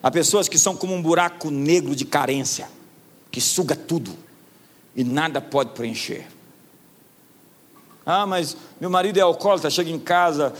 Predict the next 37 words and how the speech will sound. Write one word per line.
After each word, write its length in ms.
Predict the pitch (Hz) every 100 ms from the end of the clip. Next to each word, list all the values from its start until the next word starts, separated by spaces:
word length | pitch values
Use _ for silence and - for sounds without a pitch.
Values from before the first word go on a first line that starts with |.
| -
eu 140 | - 156
dou 140 | 165
banho 240 | 151 165 147
nele, 840 | 147 180 196 170 156 139 - -
e 280 | 151 151 156
eu 280 | 160 165 160
alimento, 600 | 151 151 170 214 190 -
preparo 320 | 175 185 175
a 20 |
comidinha." 480 | - 165 147 160 190
Deixa 320 | 175 220 240
ele 140 | 226
se 160 | 202 -
estrebuchar 680 | 180 - 214 175 156 175 175
lá 100 | 160
no 120 | 156
banheiro 520 | 139 143 196 175 139 - - -
e 120 | -
acordar 840 | 160 165 165 151 165 170 147 - - - - -
mergulhado 540 | 139 165 165 165 180
no 100 | 165
seu 200 | 160 165
vômito, 440 | 143 127 175 160 139
para 220 | - 147
que 140 | 143
ele 200 | 165 151 127 139
entenda 600 | 160 165 - 185 165 156
a 60 |
sua 500 | 135 - 165 165 147 - - -
miséria 580 | 151 160 113 160 160 151
e 60 | 147
possa 320 | 156 151 147
chorar 460 | - 147 131 143
as 80 | 135
suas 260 | - 135 -
próprias 720 | - 143 - 127 120 101 95
dores. 1120 | 101 104 143 135 120 110 - - - - -